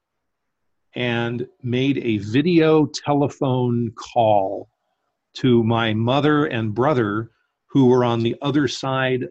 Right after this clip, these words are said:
of a concrete wall. And it was a little tiny screen, and we could see each other and talk to each other.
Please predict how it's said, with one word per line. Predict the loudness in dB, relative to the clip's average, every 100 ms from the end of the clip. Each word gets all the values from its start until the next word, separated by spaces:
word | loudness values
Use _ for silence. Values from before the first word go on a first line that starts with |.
| -8
of | -8 -8 -8 -10
a | -12
concrete | -8 -6 -6 -4 -4 -4
wall. | -4 -2 -4 -8 -20 _ _ _ _ _ _
And | -10
it | -10
was | -10
a |
little | -8 0 2 2
tiny | 0 0 2 2
screen, | 0 -2 0 0 -2 -4 -4
and | -4
we |
could | -4 -6 -8
see | -4 -2
each | -2 -4 -4
other | -2 -2 -4 -8 _ _
and | -12 -8
talk | -4 -4 -2
to | -2
each | -2 -2
other. | -2 -4 -8